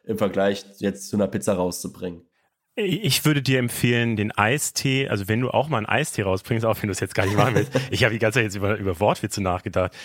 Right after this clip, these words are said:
Speaker 2: äh, Private Equity ist mir eingefallen und ansonsten, äh,
Speaker 1: <laughs> Ja, ist
Speaker 2: ein
Speaker 1: gut.
Speaker 2: Hedge,
Speaker 1: Ja.
Speaker 2: ein Hedgefondue, äh, zum Selbstanmixen. Äh, vielen Dank, ich bin gespannt, was, äh, was so die, äh, Influencer-Szene, die Creator-Szene,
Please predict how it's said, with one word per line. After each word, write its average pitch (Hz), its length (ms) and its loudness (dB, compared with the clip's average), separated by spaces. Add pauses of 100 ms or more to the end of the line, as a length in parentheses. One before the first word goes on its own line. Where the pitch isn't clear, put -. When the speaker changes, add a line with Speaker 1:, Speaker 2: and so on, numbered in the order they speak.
(160)
Speaker 2:
äh, 98 180 2
Private 113 480 2
Equity 175 560 0
ist 156 180 -2
mir 151 160 0
eingefallen 139 480 -2 (400)
und 113 120 -6
ansonsten, 110 420 -4 (160)
äh, 104 380 0
Speaker 1:
<laughs> - 80 -
Ja, 143 80 2
ist 139 160 -2
Speaker 2:
ein 110 80 -2 (100)
Speaker 1:
gut. 117 180 -2
Speaker 2:
Hedge, 123 400 -4
Speaker 1:
Ja. 117 140 2
Speaker 2:
ein 113 60 4
Hedgefondue, 98 680 -4 (400)
äh, 90 200 -4
zum 90 260 -4
Selbstanmixen. 92 680 0 (320)
Äh, 127 120 4
vielen 180 180 2
Dank, 175 100 4
ich 139 80 -2
bin 160 120 2
gespannt, 175 380 2
was, 135 220 0
äh, 120 380 2
was 123 200 0
so 123 180 0
die, 117 340 0
äh, 107 440 0
Influencer-Szene, 117 920 0
die 110 80 -6
Creator-Szene, 107 880 0